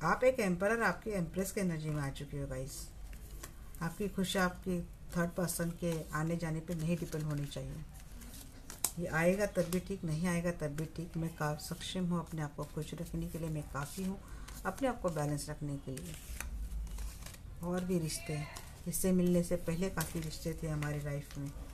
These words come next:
ये अकेला इस person नहीं ना, ये जो सब कुछ एक ही आपका है। इसके आने के बाद भी कोई कुछ important relationship आपके बने होंगे,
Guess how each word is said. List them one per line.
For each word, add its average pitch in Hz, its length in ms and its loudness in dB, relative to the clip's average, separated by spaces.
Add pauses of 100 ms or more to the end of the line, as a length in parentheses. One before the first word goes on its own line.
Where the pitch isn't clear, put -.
(720)
ये 160 120 -2
अकेला 185 320 2
इस 190 160 0
person 175 440 0
नहीं 180 280 6
ना, 156 220 0 (320)
ये 156 200 -2 (400)
जो 165 160 0
सब 160 260 -4
कुछ 175 240 -2
एक 160 360 -6
ही 156 200 -2
आपका 151 380 -4 (280)
है। 147 300 -8 (600)
इसके 196 240 0
आने 202 160 2
के 196 160 -2
बाद 185 260 2
भी 185 100 -2
कोई 185 180 -6
कुछ 180 240 -6
important 175 800 -6
relationship 151 500 -8
आपके 156 220 -6
बने 160 260 -4
होंगे, 147 320 -4